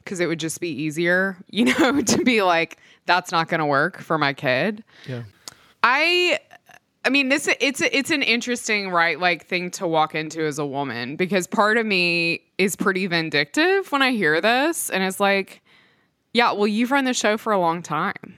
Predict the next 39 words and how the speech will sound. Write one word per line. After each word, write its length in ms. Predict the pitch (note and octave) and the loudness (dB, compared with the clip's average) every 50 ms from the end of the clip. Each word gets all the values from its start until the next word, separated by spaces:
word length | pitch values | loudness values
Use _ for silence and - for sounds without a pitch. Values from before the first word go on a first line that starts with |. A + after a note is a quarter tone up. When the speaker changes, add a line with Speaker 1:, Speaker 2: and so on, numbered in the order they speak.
| - _ - | -20 _ -10
Speaker 2:
Hmm. 120 | C3+ B2 A#2+ - _ _ _ _ _ _ _ _ _ _ _ _ _ _ - | -10 -10 -10 -12 _ _ _ _ _ _ _ _ _ _ _ _ _ _ -14
Speaker 1:
Suck 320 | - - - F3 F3 - | -6 0 0 0 0 0
it 80 | G3+ F#3 | 0 0
up." 240 | F#3 A3+ - - - - - - - F3+ C#3+ C#3 C#3+ | 2 0 0 -2 -4 -4 -2 0 2 2 2 2 2
You 100 | - F3+ | 2 2
know, 320 | D3 F3 E3+ E3+ F3+ G3 - | 2 4 4 2 2 2 4
Speaker 2:
<laughs> 20 | |
Speaker 1:
like, 200 | F#3+ E3 D#3 D3 D#3 E3 - - - - E4 - C#4 - - - - F#3 F#3 - | 2 2 2 2 -2 -4 -4 -4 -4 -6 -6 -4 -6 -8 -8 -8 -6 -4 -2 0
other, 240 | G#3+ G#3+ G#3+ A#3 C4+ C4+ - - - - - - - - - - | 2 2 2 2 2 0 -2 -4 -8 -14 -14 -14 -14 -10 -4 0
I, 200 | - A3 D4 B3 - | 2 2 2 2 2
I 100 | B3+ C#4+ | 2 2
mean, 140 | D#4+ E4+ E4 | 2 2 2
I'm 100 | F4 G#4 | 2 0
just 140 | - - - | -2 -4 -2
gonna 160 | - D5 B4 | 0 0 2
be 160 | D#4 E4+ C4 | 2 2 2
honest 460 | - A3+ A#3+ C4 G4 G4 F4+ F4 - A#3+ | 4 4 4 2 2 2 0 -2 -2 -2
with 180 | A3+ A#3+ F#3+ | -2 -2 -2
you. 300 | G#3 G3 F#3+ F#3+ G#3 A#3 | 0 2 2 2 2 2
Like, 380 | A#3+ B3 A#3 A3+ A3 A3+ - - - - - - - | 2 2 2 4 2 0 -2 -6 -16 -18 -18 -6 0
I, 120 | - C4 D4 | 2 2 4
that's 200 | - E4+ G#4 - | 4 2 2 2
not 140 | G4 D#4+ B3+ | 2 2 4
my 160 | C4+ C4 A#3+ | 2 2 0
whole 420 | - - - - G#3 G#3 A#3 C4+ | -2 -4 -2 0 2 2 2 2
feeling. 440 | C#4+ - D4+ D#4 D#4 D#4+ D#4+ E4 D4 | 2 2 2 2 4 2 2 2 2
I 60 | C4+ | 2
don't 220 | C#4+ C#4 A3 F3+ G3 | 2 0 0 -2 0
lack 380 | F#3 F#3+ E3 F#3 G#3+ B3 - - | 2 2 4 4 2 0 0 0
empathy, 720 | G3+ G3 F#3+ G3 B3+ B3+ - D#4+ D#4+ D#4+ E4+ F4+ G4 A4 G#4+ - - G#4 A4+ - - - | 0 0 2 2 0 2 2 2 2 4 2 2 2 0 -2 -4 -10 -12 -12 -8 -2 2
but 140 | B3 A#3+ | 2 4
it's 220 | A#3+ A#3+ A#3 - - | 4 2 0 -2 0
like, 720 | B3 A#3 A3+ A3 A3 G#3+ G#3+ G#3+ A3 A3 G#3+ - - - _ _ _ _ _ _ - | 2 2 4 4 4 4 4 4 2 0 0 -4 -10 -16 _ _ _ _ _ _ -2
when 340 | - G#3 G#3 G3+ G#3+ A3 G#3+ | 0 2 4 4 4 4 4
I 220 | G#3+ G#3+ A3+ A#3+ | 4 4 2 0
think 340 | - - B3+ A#3+ A#3+ A#3 - | 0 0 0 0 2 2 2
about 580 | A#3 G#3 G#3+ G3+ G3 G3 G3 G3 G3 F3+ - - | 2 4 4 4 4 4 4 2 2 0 0 0
the 100 | G3+ G3+ | -2 -2
years 500 | G3+ F#3 F3+ F#3 G3 G3 G3 G3 F#3 - | 0 0 2 2 2 2 2 0 -2 -4